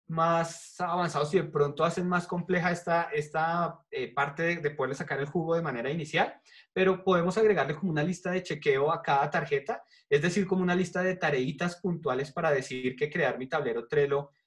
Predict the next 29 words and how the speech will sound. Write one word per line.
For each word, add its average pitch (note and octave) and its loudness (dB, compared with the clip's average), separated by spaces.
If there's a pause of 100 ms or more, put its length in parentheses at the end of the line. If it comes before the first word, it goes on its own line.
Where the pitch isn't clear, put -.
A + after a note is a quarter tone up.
(240)
es, D3+ -4
eh, D3+ 0 (140)
lo C3+ -6
cumplí. B3 -2 (380)
Podemos E3+ 2
agregar, F#3 4
esta F3+ -4
sí F3+ -6
puede F3 0
ser F3 -2
mu-, F3+ -6 (120)
muy E3+ -4
útil F3 -4
y F3 -4
muy C3+ -4
sencilla D3+ -6
de D#3 -4
usar, C#3 -4
fecha E3 -4
de E3+ -2
vencimiento. E3+ -4
O - -16
sea, C#3 0
esto F3+ 2
debería E3 6
estar E3 -2
para D#3+ -2
cuándo E3 0
máximo, G3 -4